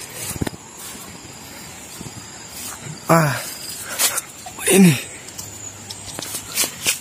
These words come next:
mobil sodok, teman-teman. Kita sudah dapat satu, dua, tiga, empat, lima, enam.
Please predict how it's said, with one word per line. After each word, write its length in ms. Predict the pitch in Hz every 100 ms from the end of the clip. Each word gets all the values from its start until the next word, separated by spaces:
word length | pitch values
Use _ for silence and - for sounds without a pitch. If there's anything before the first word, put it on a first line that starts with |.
| - - - - - - - - - - - - - - - - - -
mobil 400 | 156 156 165 165 170 170 170 170 170 170 170 156 - -
sodok, 320 | - 196 180 135 -
teman-teman. 480 | 165 170 175 156 131 127 - - - - - - - - - - - - - - -
Kita 120 | - -
sudah 240 | 120 123
dapat 400 | 127 123 - - -
satu, 880 | - 135 131 - 135 139 151 151 147 -
dua, 480 | 131 135 131 143 143
tiga, 320 | 139 131 139
empat, 400 | 135 139 143 -
lima, 240 | 135 139 143
enam. 320 | 139 143 143